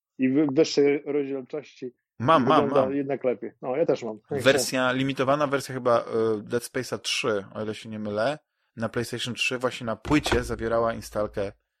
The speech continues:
Speaker 1: A.
Speaker 2: Dead Space Extraction. Więc, y, mam ją, cieszę się, to są jeszcze te właśnie czasy przed, że wszystko cyfrowo, bo teraz to mnie strasznie denerwuje, jak kupujesz wersję limitowaną, tam ci obiecują cuda na kiju, nie wiadomo, ten dodatek, sezon
Speaker 1: Pobierz
Speaker 2: pass,
Speaker 1: sobie.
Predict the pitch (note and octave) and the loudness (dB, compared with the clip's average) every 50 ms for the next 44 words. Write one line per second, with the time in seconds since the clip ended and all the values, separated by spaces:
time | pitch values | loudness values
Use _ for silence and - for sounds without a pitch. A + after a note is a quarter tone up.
0 | _ _ _ _ _ - G2 G2 G2+ G2 F#2+ F#2+ F#2+ F#2+ A#2+ A2+ G#2 F#2+ F#2+ - | _ _ _ _ _ -16 -14 -12 -10 -8 -8 -8 -6 -4 -2 -2 -2 -2 -4 -8
1 | G#2+ - - G#2+ G2+ - - G#2 F#2+ - - - - _ _ _ _ _ _ _ | -10 -8 -6 -8 -8 -6 -6 -8 -8 -8 -10 -16 -18 _ _ _ _ _ _ _
2 | _ _ _ _ _ G#2 G2+ F#2 - - - G#2 G2+ G2+ G2+ G#2 G2+ G#2+ G#2+ A2 | _ _ _ _ _ -16 -14 -12 -10 -10 -8 -6 -6 -6 -6 -6 -8 -8 -6 -4
3 | A2+ A#2+ C3 A#2+ A2+ - - A#2 A#2 A#2+ A2+ A#2 G#2+ A2 G#2 - - A2+ A2+ A2 | -4 -4 -4 -6 -8 -8 -8 -8 -8 -8 -10 -12 -12 -12 -12 -12 -10 -10 -10 -8
4 | G#2 - A2 - A2+ G#2 G#2+ - - G#2 - - G#2+ - - A2+ G2+ - - - | -8 -8 -8 -6 -6 -6 -6 -6 -8 -8 -8 -8 -8 -8 -8 -10 -10 -8 -6 -6
5 | G#2+ - _ _ _ _ _ _ _ _ - A2+ G#2+ - - A#2+ - - A2+ - | -6 -6 _ _ _ _ _ _ _ _ -12 -10 -8 -6 -6 -6 -4 -6 -6 -6
6 | B2 - - A#2+ G#2+ G2+ F#2+ F#2 G#2 G2 B2+ B2 A2+ - B2+ A#2+ A2+ - - A#2+ | -6 -4 -2 -2 0 -2 -2 -4 -4 -2 0 0 0 -2 -4 -8 -8 -8 -8 -10
7 | - - B2+ A#2 A2+ A2+ A2+ G#2+ G#2+ G#2+ G#2+ G#2+ A2 B2 C3 C3+ A#2 A2 G#2+ - | -10 -8 -8 -8 -6 -6 -8 -8 -6 -4 -2 0 0 0 0 0 0 -2 -2 -4
8 | _ _ _ _ _ _ _ - A2+ - - B2+ A#2+ A2+ G#2 G2+ A2+ A2 - - | _ _ _ _ _ _ _ -14 -10 -6 -4 -2 -2 -2 -2 -2 -2 -2 -2 -4
9 | A2 A2 A2 A2+ A2 - A#2+ G#2 A2 A2 G#2+ G#2+ G#2 G2+ F#2+ - G#2+ G#2 - - | -6 -6 -6 -6 -6 -6 -6 -4 -2 -2 -4 -4 -4 -8 -10 -10 -12 -12 -10 -10
10 | A2 G#2+ A#2 A2 - - A#2 A2 G#2 - - B2 A#2+ A2+ A2 G#2 G#2 G#2 - - | -10 -8 -10 -10 -10 -10 -10 -10 -12 -10 -10 -10 -8 -8 -6 -8 -8 -10 -10 -12
11 | - A#2 A#2 G#2+ A2 A2 A2 A2 A#2+ A#2 A2+ G#2 - - C#3 C3+ B2+ A#2+ A2 G2+ | -10 -8 -8 -6 -8 -8 -10 -8 -8 -8 -8 -8 -6 -4 -4 -2 -2 -2 -2 -2
12 | G#2 G2 - - F2+ - - - D3+ D#3 C#3 A#2+ B2+ A#2 - G#2 G2+ C3+ A2+ A2 | -4 -4 -4 -8 -10 -8 -2 2 4 4 6 6 4 2 2 0 0 0 0 -2
13 | - | -4